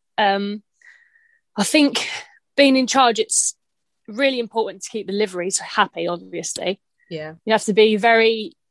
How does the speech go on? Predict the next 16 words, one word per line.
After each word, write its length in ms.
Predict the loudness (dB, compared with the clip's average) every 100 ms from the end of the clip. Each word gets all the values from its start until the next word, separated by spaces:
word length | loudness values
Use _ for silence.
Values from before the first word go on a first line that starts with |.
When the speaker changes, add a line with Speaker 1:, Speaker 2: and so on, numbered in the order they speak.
| _ _ _
Speaker 1:
you 80 | -8
have 140 | -8
to 160 | -10 -4
really 240 | 0 0
know 100 | 0
how 120 | -2 -4
to 120 | -4
bite 200 | -2 0
your 80 | -2
tongue 240 | -2 0
<laughs> 20 |
sometimes. 680 | 0 -2 -4 -4 -4 -4 -8
Speaker 2:
<laughs> 40 | -8
Yeah. 340 | -2 0 0 -2 -14 -8
Speaker 1:
<laughs> 500 | 2 2 4 2 0 -4 -16 -16 -12 -14 -16 _
Um, 500 | 0 0 -2 -8 -16